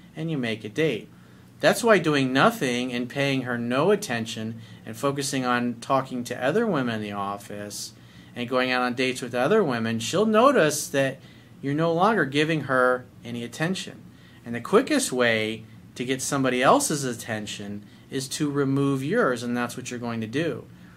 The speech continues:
You're making the determination, "Well, you know, I fucked this one up. I chalk it up to learning experience.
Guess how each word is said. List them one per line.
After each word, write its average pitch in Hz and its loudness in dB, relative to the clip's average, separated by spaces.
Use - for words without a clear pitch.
You're 123 -4
making 180 0
the 147 -2
determination, 147 -2
"Well, 180 2
you 139 -4
know, 143 0
I 135 0
fucked 151 -4
this 160 -4
one 127 -4
up. 131 0
I 110 -6
chalk 135 0
it 139 0
up 135 -2
to 117 -10
learning 156 2
experience. 175 -2